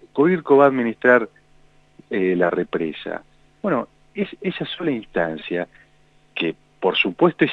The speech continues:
incierta a la luz de la experiencia que tenemos con la provincia de, de Mendoza, es muchísimo menos de lo que exige la Constitución Nacional y de los derechos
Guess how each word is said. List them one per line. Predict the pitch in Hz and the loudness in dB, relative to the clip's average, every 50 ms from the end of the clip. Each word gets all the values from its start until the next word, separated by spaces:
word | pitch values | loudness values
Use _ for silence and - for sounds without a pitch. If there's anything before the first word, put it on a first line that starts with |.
| - - | -4 -6
incierta | 104 98 98 95 - - - 92 101 87 - - - 87 73 | -4 -4 -4 -4 -4 -2 4 4 4 4 4 0 -2 -2 -2
a | - - 90 | -2 -4 -4
la | 85 80 | -4 -4
luz | 80 95 98 92 | -4 -4 -4 -4
de | 92 85 | -4 -4
la | 82 | -4
experiencia | 78 - - - 85 82 87 90 90 85 82 78 - - 90 87 110 143 180 170 _ _ _ _ _ _ _ _ _ | -6 -8 -8 -8 -6 -4 -2 -2 -2 -4 -6 -8 -8 -4 -2 0 0 0 -2 -6 _ _ _ _ _ _ _ _ _
que | - 95 | -10 -8
tenemos | - - - 87 87 90 82 - | -6 -6 -6 -4 -6 -6 -8 -8
con | - 85 | -8 -6
la | 80 82 | -4 -4
provincia | 80 - 82 85 85 85 82 - - 92 85 80 | -4 -4 -4 -4 -4 -6 -8 -6 -4 -4 -2 -2
de, | 80 80 78 78 78 76 76 78 - | -2 -4 -4 -6 -8 -8 -8 -10 -10
de | - 85 92 | -10 -8 -8
Mendoza, | 92 95 95 - 196 - - 202 | -6 -4 -4 -4 -2 2 2 2
es | 190 | 4
muchísimo | 208 202 190 - - 254 - - 196 156 165 | 2 0 0 -2 -10 -10 -6 -4 -4 -2 2
menos | 208 269 254 190 123 87 80 - - _ _ _ _ _ _ _ _ _ _ - - - | 4 4 6 4 2 0 -2 -8 -16 _ _ _ _ _ _ _ _ _ _ -20 -4 0
de | - 95 | 4 4
lo | 95 90 | 4 4
que | - 98 | 4 -2
exige | 82 - - 104 - 107 | -2 0 -2 0 0 2
la | 98 95 90 | 2 2 2
Constitución | - 98 87 - 101 90 - 92 - - 104 101 | 0 -4 -6 -6 -8 -8 -8 -10 -8 -6 -6 -6
Nacional | 101 - - - 117 160 185 190 | -6 -6 -6 -2 -2 0 0 2
y | 143 | 2
de | 110 104 104 | 4 4 4
los | 101 98 92 | 4 2 2
derechos | 92 104 117 143 180 180 - - 233 233 220 - | 4 4 6 6 4 4 0 -2 0 0 -2 -4